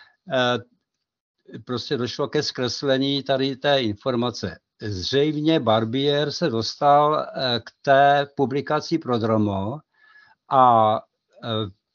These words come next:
zabýval se myšlenkou, že když vojáci mohou číst pod mě,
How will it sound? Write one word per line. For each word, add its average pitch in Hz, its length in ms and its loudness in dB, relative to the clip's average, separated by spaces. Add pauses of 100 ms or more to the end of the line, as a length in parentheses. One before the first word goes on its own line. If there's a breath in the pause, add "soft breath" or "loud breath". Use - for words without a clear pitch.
(180)
zabýval 131 680 0
se 147 640 -2
myšlenkou, 135 720 -2
že 151 180 -4
když 135 440 -6 (160)
vojáci 120 560 -2
mohou 139 300 -2
číst 156 360 -6
pod 123 280 -12
mě, 147 280 -6